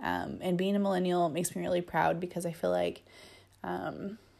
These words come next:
we have really set the trend, and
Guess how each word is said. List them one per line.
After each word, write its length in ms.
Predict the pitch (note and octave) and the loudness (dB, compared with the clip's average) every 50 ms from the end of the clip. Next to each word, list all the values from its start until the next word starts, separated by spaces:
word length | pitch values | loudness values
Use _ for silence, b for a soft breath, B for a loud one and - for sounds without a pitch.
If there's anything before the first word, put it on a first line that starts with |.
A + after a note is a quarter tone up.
| b - - - | b -18 -12 -8
we 380 | G#3 F#3+ G3 F3+ F3+ F3 F3+ | -4 -2 0 0 2 2 0
have 240 | F#3+ F3 F#3 F3 F3+ | 2 2 2 2 4
really 540 | F3+ F3 F3 F3 F3 F3 F3 E3+ F3+ F3 B B B B B | 4 4 4 6 4 4 2 2 0 -2 B B B B B
set 320 | B - - - C#3+ - | B 4 6 6 4 4
the 60 | - E3+ | 2 -4
trend, 640 | E3+ - - - E3+ E3 F3 F#3+ A3 C4 C#4 - - B B B B B B B _ _ - - - | -4 -2 -2 0 2 2 4 4 4 4 2 0 -2 B B B B B B B _ _ -16 -8 -4
and 640 | F#3+ F#3 F3+ F3 E3+ E3 D#3+ D#3+ E3 D#3+ E3 E3 - | 0 0 2 2 2 2 2 2 0 0 -2 -4 -6